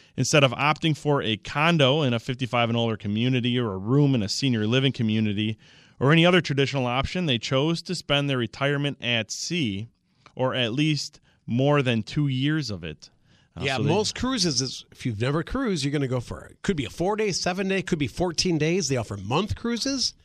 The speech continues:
Speaker 2: We're
Speaker 1: This
Speaker 2: talking a full year.
Speaker 1: Y-, yeah, this couple, Marty and Jess Anson, booked fifty-one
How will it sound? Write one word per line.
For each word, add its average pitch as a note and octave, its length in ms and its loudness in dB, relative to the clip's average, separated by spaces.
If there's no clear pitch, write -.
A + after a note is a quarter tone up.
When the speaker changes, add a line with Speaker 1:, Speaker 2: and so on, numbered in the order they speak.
Speaker 2:
We're C3 120 2
Speaker 1:
This F#3 80 2
Speaker 2:
talking F#3+ 280 0
a D3+ 40 0
full G#3+ 260 0
year. F#3+ 180 -2
Speaker 1:
Y-, G#2+ 140 -4
yeah, C#3+ 200 6
this D3 180 4
couple, D3+ 320 0
Marty C#3 420 2
and B2+ 140 -2
Jess B2+ 280 -4
Anson, A2 640 -6
booked B2 400 -4
fifty-one C3 960 -4